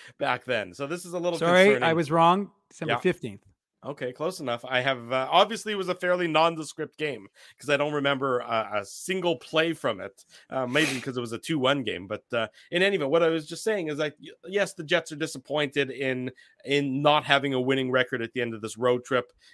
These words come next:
Speaker 1: and, and yes, you know, they've been average over the last nine games. Let's say, as we said, five and four, uh, with, you know, over the last nine games, two and three on this road trip. But I really do believe that this team is just trying to get through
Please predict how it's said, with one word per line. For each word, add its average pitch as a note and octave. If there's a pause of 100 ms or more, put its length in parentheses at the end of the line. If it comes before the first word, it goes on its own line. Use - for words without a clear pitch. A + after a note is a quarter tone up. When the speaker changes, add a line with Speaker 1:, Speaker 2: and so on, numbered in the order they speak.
(120)
Speaker 1:
and, B2+
and B2+
yes, D#3 (220)
you C3+
know, C3+
they've B2+
been B2+ (300)
average D3
over C#3
the C3+
last C#3
nine C3
games. B2+
Let's B2+
say, C3+
as B2
we B2
said, A#2+
five A2+
and B2
four, A#2 (260)
uh, A2
with, A#2
you A#2+
know, A2
over A2
the A2+
last A2+
nine A2
games, A2+
two A#2+
and B2
three A#2
on A2+
this A2+
road A2+
trip. B2 (300)
But D3
I C#3+
really F3
do E3
believe C#3
that B2+
this C3+
team D3
is A#2
just C3
trying C3
to A#2+
get A#2
through C3